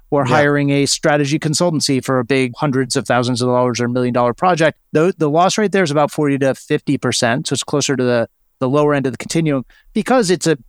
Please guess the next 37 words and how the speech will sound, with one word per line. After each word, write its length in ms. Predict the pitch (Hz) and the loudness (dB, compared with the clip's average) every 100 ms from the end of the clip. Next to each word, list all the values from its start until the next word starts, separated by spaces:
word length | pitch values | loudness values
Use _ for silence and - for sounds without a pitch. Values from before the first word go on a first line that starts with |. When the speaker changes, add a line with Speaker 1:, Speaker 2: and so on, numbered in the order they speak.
| _ | _
Speaker 1:
significant 600 | - - 190 185 - 147 120 | -4 -2 0 0 0 -2 0
time 260 | 143 147 | 0 2
investment 440 | 135 117 113 120 113 | 2 2 0 -2 -2
for 80 | |
the 80 | 120 | -4
client 360 | - 131 131 117 | -2 -2 -2 -2
to 60 | 113 | -2
go 220 | 123 123 | 0 0
through 220 | - 127 | 0 -2
the 80 | 117 | 0
evaluation 600 | 113 113 113 117 123 123 | 2 2 2 2 0 -2
process. 360 | 117 113 - 120 | -2 -2 -2 0
So 140 | 180 | 0
if 140 | 170 - | 0 0
they 180 | 185 | 2
know 500 | 196 151 156 202 240 - _ _ | 2 2 2 2 -2 -6 _ _
it's, 180 | 160 - | -4 -2
they're 220 | 147 151 | -2 0
never 280 | 139 160 160 | 0 0 2
gonna 240 | 151 143 | 2 2
make 180 | 135 135 | 0 -2
a 60 | |
decision, 480 | 131 127 143 139 165 | 0 0 0 0 0
they're 140 | 143 135 | 0 0
less 280 | 139 135 | 0 0
likely 320 | 135 139 131 127 | 0 -2 0 -2
to 120 | 135 | -2
invest 300 | 123 127 123 | 0 0 0
the 80 | 127 | -2
time 260 | - 127 | -2 -2
and 80 | 117 | -2
head 180 | - 123 | -2 -2
down 240 | 127 113 | 0 0
that 200 | 113 113 | 0 -2
path. 300 | - 123 107 - - _ _ | -2 -2 -2 -6 -16 _ _
But 340 | 220 190 131 - - - - | 0 2 0 -4 -16 -14 -4
nevertheless, 800 | 151 135 127 156 139 117 - | -2 0 0 2 2 0 -4